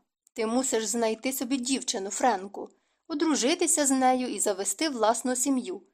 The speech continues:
На Дрогеді достатньо місця. Проблем із рештою хлопців у мене не буде,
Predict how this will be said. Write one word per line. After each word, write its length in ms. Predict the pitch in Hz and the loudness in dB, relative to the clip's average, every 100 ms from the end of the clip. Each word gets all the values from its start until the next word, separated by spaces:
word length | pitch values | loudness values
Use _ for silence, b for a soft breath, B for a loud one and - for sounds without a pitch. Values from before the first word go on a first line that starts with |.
| _ _ _ _ | _ _ _ _
На 120 | 294 | -2
Дрогеді 400 | 311 415 453 311 | 0 2 2 0
достатньо 540 | 254 277 220 180 190 185 | -2 -2 -2 -4 -6 -10
місця. 460 | 175 180 - - - _ _ _ - | -10 -4 -2 -4 -8 _ _ _ -6
Проблем 440 | 208 220 233 233 | -4 4 6 6
із 100 | 202 | 6
рештою 480 | 226 226 - 220 214 | 6 4 2 -2 -4
хлопців 520 | - 269 254 - 233 | 0 2 2 -2 -2
у 80 | - | 0
мене 300 | 269 262 247 | 2 4 4
не 120 | 247 | 2
буде, 440 | 233 220 - - | 0 -4 -4 -6